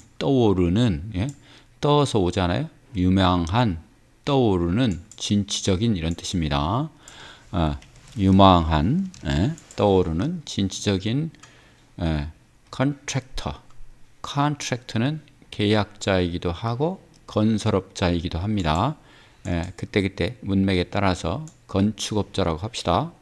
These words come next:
건설업자. 음. 아, 엘도라도에서 유망한 건축업자인 에이에이 스톤은, 이게 주어죠. 음. 그 다음에 finished. 이게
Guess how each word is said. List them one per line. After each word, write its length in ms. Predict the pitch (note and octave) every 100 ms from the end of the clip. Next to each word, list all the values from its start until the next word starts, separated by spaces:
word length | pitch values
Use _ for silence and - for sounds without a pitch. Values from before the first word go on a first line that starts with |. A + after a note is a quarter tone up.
| -
건설업자. 800 | F#2 F#2 F#2 F2+ - - C3 E3 -
음. 340 | E2 D#2+ D2 - - - - - - - _ -
아, 380 | F2+ E2+ E2+ - -
엘도라도에서 1300 | A2 A2+ A2+ A#2 A#2 A2+ F#2+ E2+ E2 G2 C#3 D#3 D3+ - - -
유망한 760 | F#2 F#2+ G2+ E2+ D#2+ F2 D3+ D3+ -
건축업자인 1800 | - F#2+ F#2 - A2+ A2+ - _ F2 F2 - - - F2+ E2+ A2+ E3+ F3+ - _ -
에이에이 640 | E2+ E2 - G#2+ B2 E3+ D#3+ -
스톤은, 720 | - - E2+ D2 F#2 F#2 D2
이게 100 | D#2+
주어죠. 580 | - G2 F#2+ E2 A#2+ F#3+ -
음. 380 | E2+ D#2 D2 D2+ D#2 - - - - - _ -
그 100 | F#2
다음에 520 | E2+ E2 G2 D3 C3 - _ -
finished. 760 | - - G3 F#3 D3 - - - - - -
이게 440 | F#2 E2+ G#2 D#3+